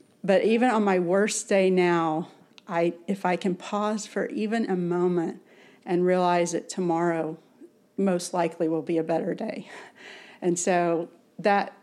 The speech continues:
that helps me, knowing God's promise of, of a new day. And so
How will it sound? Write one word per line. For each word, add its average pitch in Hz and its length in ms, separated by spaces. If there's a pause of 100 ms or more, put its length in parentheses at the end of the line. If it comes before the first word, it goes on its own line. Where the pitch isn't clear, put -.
(100)
that 208 220
helps 190 380
me, 175 200
knowing 185 360
God's 170 260
promise 175 600
of, 170 320 (760)
of 180 160
a 180 60
new 175 220
day. - 420 (680)
And 180 160
so 170 360